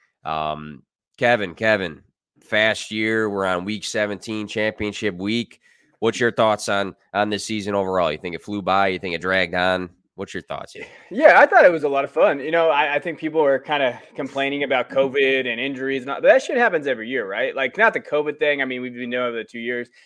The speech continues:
Speaker 2: but injuries happen every year. Like, I think that we just like to say it every year, like, "Oh, these injuries have been bad," but this is football. I think we deal with it. Uh, I had fun this year. I thought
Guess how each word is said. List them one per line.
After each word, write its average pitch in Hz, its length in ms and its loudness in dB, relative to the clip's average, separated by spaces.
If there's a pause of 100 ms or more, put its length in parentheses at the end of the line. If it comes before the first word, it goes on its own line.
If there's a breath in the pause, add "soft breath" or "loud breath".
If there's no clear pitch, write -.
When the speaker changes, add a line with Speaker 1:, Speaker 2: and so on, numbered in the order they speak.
(120)
Speaker 2:
but 180 100 4
injuries 285 440 2
happen 131 340 2
every 104 240 -8
year. 95 420 -10
Like, 110 160 -4
I 131 120 2
think 151 240 -2
that 135 160 4
we 131 100 -6
just 123 180 -8
like 120 200 -2
to 104 60 -12
say 113 200 -4
it 107 220 -4 (100)
every 101 200 -12
year, 101 220 -8
like, 98 160 -6
"Oh, 113 140 -2
these 110 160 -14
injuries 113 300 -14
have 110 80 -14
been 107 160 -14
bad," 104 360 -2
but 113 120 -18
this 175 160 -14
is 196 80 -10
football. 104 520 -10
I 120 60 -6
think 135 140 -4
we 131 80 -6
deal 123 240 -2
with 131 140 -4
it. 143 180 0 (360 soft breath)
Uh, 113 300 -2
I 165 100 6
had 190 180 6
fun 160 200 0
this 165 240 -6
year. 175 240 -4
I 123 120 0
thought 131 200 0